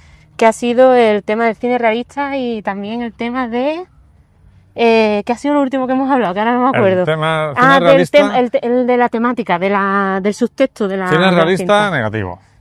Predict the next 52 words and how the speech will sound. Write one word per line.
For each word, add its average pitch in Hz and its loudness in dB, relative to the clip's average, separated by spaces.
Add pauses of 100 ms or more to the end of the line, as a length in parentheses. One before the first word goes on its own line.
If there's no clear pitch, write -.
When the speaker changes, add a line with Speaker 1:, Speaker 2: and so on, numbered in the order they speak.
Speaker 1:
Exacto, 185 -2
que 190 -4
eso 147 2
Speaker 2:
Pero 254 4
Speaker 1:
era 277 4
el 247 2
uno 240 2
dos. 143 -10 (220)
Speaker 2:
Sí. - 0 (520)
Speaker 1:
Y 156 -4
Speaker 2:
Y 247 4
Speaker 1:
luego 277 4 (220)
es 240 -4
la, 233 0
el 214 -6
subtexto, 269 -2
la, 226 2
la, 214 0 (100)
mm, 226 -8
Speaker 2:
Xenia, 156 -2
Speaker 1:
la, 233 4
Speaker 2:
eh, 127 2
Speaker 1:
la 254 4
Speaker 2:
el 247 4
Speaker 1:
equiparación 254 2
con 269 0
la, 269 0
con 262 0
la 254 2
actualidad. 254 -2 (420)
Speaker 2:
Para 120 4
mí 120 -2
positivo. 113 -4 (180)
Speaker 1:
Ah, 240 -6
sí. 165 -4
Speaker 2:
No, 143 0
lo 131 2
que 110 -2
comentaba 110 0
del 123 -4
tema 123 -4
de 104 -6
ser 113 -6
fiel 113 -6
o 104 -6
no 110 -4
ser 104 -8
fiel 117 -6
a 107 -4
las 104 -8
fuentes. 104 -12
Speaker 1:
Sí. - -6